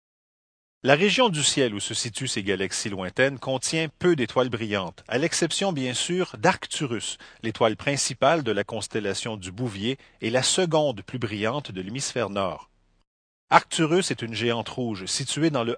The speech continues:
halo galactique, un vaste nuage sphérique constitué de vieilles étoiles en orbite autour de la Voie lactée. Arcturus circule sur une orbite fortement inclinée par rapport au plan de notre galaxie,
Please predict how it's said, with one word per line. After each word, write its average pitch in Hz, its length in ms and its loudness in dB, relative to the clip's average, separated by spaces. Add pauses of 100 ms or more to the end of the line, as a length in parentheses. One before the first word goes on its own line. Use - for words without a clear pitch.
halo 170 260 4
galactique, 120 720 -2 (300)
un 110 140 -2
vaste 170 340 2
nuage 123 500 0
sphérique 117 560 -2 (180)
constitué 170 600 -2
de 139 80 -2
vieilles 156 360 2
étoiles 127 480 0
en 120 140 -4
orbite 131 380 -2
autour 131 280 -2
de 110 80 -4
la 92 120 -2
Voie 117 160 4
lactée. 98 400 -4 (880)
Arcturus - 720 2
circule 131 580 -2
sur 101 240 -6
une 104 120 -6
orbite 98 280 -6
fortement 156 460 -2
inclinée 107 500 -4
par 113 160 0
rapport 120 460 0
au 117 80 -2
plan 185 240 2
de 143 80 0
notre 120 260 -6
galaxie, 110 560 0